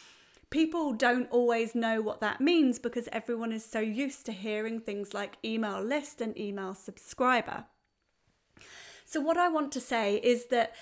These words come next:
you know, if any of the marketing language that's thrown around out there feels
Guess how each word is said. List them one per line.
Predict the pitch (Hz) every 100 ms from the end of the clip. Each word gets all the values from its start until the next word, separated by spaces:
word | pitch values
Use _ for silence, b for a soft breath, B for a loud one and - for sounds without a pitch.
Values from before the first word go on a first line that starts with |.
| B B
you | 247
know, | -
if | 311 320 - -
any | 269 302 320
of | 311
the | 302
marketing | 247 226 226 254 254 240
language | 226 214 220 214 214 -
that's | 226 - - -
thrown | 226 240 247
around | 247 233 226 226 -
out | 202 196 -
there | 196 202
feels | - 247 240 240 233